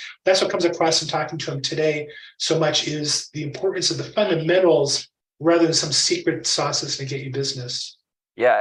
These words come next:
Speaker 2: I think th-, that's it, Bill. I, I don't think there's a secret sauce. I mean, if this, eh, or if there is a secret sauce, it is the fundamentals,
Speaker 1: Hmm.
Speaker 2: uh, of, of treating people well. And, uh, we work hard. I mean, this is a, uh,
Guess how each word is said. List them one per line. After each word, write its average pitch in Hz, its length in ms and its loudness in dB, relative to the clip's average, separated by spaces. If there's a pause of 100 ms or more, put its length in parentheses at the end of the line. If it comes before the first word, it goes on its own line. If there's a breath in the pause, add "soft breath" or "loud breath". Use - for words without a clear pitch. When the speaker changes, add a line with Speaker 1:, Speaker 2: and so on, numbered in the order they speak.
Speaker 2:
I 127 60 0
think 127 300 -8
th-, - 140 -18
that's 127 240 0
it, 170 180 2
Bill. 98 320 2 (180)
I, 107 200 4
I 120 100 2
don't 165 220 2
think 147 160 -10
there's 101 180 -12
a 92 60 -18
secret - 320 -12
sauce. 73 400 2
I 85 60 -8
mean, 92 100 -6
if 92 80 -10
this, - 280 -12
eh, 120 180 0
or 151 240 6
if 143 100 -4
there 131 140 2
is 165 160 0
a - 40 -14
secret - 320 -8
sauce, 92 320 2 (320 loud breath)
it 135 140 0
is 147 220 2
the - 120 -2
fundamentals, 90 840 -4 (180 loud breath)
Speaker 1:
Hmm. 147 260 -8
Speaker 2:
uh, 92 320 -2
of, 87 440 0
of 87 360 -6 (160)
treating 92 360 -10
people 85 340 -12
well. 71 440 0
And, 85 380 -8 (560 soft breath)
uh, - 300 -4
we 131 140 -4
work 147 240 0
hard. 71 420 0 (100)
I - 60 -10
mean, 82 160 -14
this 101 240 -8
is 95 140 -12
a, 85 300 -4
uh, 80 600 -4